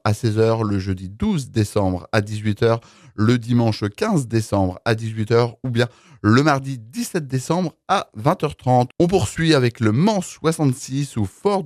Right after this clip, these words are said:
contre Ferrari au Québec. Il s'agit d'un film américain réalisé par James Mangold. Il s'agit d'une adaptation du livre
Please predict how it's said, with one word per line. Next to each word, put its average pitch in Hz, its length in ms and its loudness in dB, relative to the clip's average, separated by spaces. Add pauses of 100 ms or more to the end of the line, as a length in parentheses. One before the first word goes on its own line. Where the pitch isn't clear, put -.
(160)
contre 123 360 -2
Ferrari 131 580 0 (120)
au 170 100 2
Québec. 139 440 0 (500)
Il 147 120 -2
s'agit 170 480 -2
d'un 156 160 2
film 147 440 -4
américain 160 540 0
réalisé 131 440 0
par 104 260 -2
James 160 240 0 (140)
Mangold. 127 840 2 (280)
Il 98 80 -12
s'agit 131 340 0
d'une 110 300 0
adaptation 156 640 -2
du 120 160 -4
livre 123 500 0